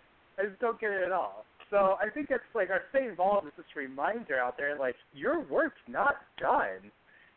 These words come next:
Like, we need to all chip in and start figuring some stuff out 'cause America's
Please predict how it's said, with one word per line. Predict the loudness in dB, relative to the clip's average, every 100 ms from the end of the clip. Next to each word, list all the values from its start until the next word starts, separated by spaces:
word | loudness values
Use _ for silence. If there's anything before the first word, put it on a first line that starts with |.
| -2
Like, | 0 0 -4 _ _ _
we | -12 -4 -2
need | 0 -2 -4
to | -4 -4 2
all | 4 6 2 -2 -12 -4
chip | -4 -2 0
in | 2 2 0 -4
and | -6
start | -2 -2 -2 -2
figuring | -2 0 -2 -2 -6
some | -16 -2
stuff | -2 2
out | 2 4 2 2
'cause | -4 -4 -4 _ -20 -20 _ _ -20 -20 -16 -4
America's | 0 2 2 0